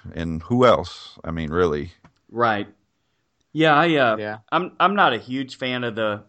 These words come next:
Speaker 2: the Marvel movies. There's just, you know, in my opinion, they're just too big budget. They're, you know, a lot of sizzle, not so, not so much substance, maybe.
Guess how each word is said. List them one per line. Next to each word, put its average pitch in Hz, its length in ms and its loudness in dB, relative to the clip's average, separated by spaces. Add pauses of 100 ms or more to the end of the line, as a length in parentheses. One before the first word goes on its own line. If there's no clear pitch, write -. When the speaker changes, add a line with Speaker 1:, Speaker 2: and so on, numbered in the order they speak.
Speaker 2:
the 131 260 -8
Marvel 123 360 0
movies. 120 500 -8
There's 104 240 -10
just, 117 320 -8 (220)
you 160 140 -8
know, 117 240 -4 (260)
in 151 180 -2
my 156 160 2
opinion, 156 400 -2
they're 131 120 -4
just 123 260 -8
too 151 100 -4
big 127 280 -2
budget. 120 440 -2
They're, 117 300 -2 (760)
you - 380 -8
know, 135 160 2
a - 20 2
lot 147 180 4
of 127 80 0
sizzle, 147 460 0
not 127 240 -2
so, 127 320 -4
not 143 220 0
so 131 160 -4
much 127 200 -4
substance, 123 600 -4
maybe. 143 380 -6